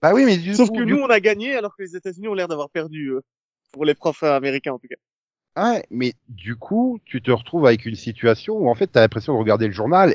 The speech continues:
Speaker 1: et pas une série humoristique parodique. Donc,
Speaker 2: C'est impossible
Speaker 1: euh,
Speaker 2: de faire plus parodique que la réalité en ce moment, et ça, c'est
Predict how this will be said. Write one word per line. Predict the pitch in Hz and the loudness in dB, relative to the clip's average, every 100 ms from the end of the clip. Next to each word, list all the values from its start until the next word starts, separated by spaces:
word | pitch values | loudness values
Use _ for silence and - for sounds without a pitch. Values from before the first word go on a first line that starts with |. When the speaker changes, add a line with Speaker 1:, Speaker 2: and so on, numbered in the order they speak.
| - | 2
Speaker 1:
et | 120 113 | 0 0
pas | - 151 | 2 2
une | 151 113 | 2 -2
série | - 135 127 | -4 -4 -2
humoristique | 123 113 110 117 - 131 | -4 -4 -4 -6 -10 -8
parodique. | - 107 147 175 - _ _ _ _ _ _ _ _ _ _ _ _ _ _ _ - | -4 -2 -2 -6 -10 _ _ _ _ _ _ _ _ _ _ _ _ _ _ _ -4
Donc, | 117 - | -4 -2
Speaker 2:
C'est | 117 107 | 0 2
impossible | 101 101 95 101 | 2 0 0 0
Speaker 1:
euh, | |
Speaker 2:
de | - | 0
faire | 190 | 0
plus | - 208 | -2 -4
parodique | - 185 190 196 | 0 4 2 2
que | - | 0
la | 180 | 2
réalité | 170 175 175 233 | 2 0 0 -4
en | 185 | -4
ce | 175 | -4
moment, | 165 156 143 | -6 -4 -6
et | |
ça, | - 165 | -8 -14
c'est | - 151 143 135 | -8 -4 -2 -2